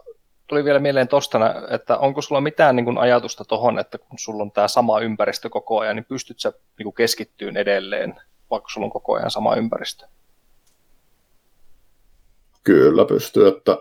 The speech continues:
Speaker 1: Joo.
Speaker 2: <laughs> aika vaikea silleen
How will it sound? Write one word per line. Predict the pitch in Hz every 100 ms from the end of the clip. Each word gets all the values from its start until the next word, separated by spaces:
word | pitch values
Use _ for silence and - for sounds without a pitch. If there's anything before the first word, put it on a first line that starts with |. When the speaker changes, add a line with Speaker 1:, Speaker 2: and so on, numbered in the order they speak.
| - _ _ _ _ _
Speaker 1:
Joo. | 143 - _ _ _ _ -
Speaker 2:
<laughs> | - - - _ _ _ _ _ _ _
aika | - 113
vaikea | 113 113 110
silleen | 120 113 113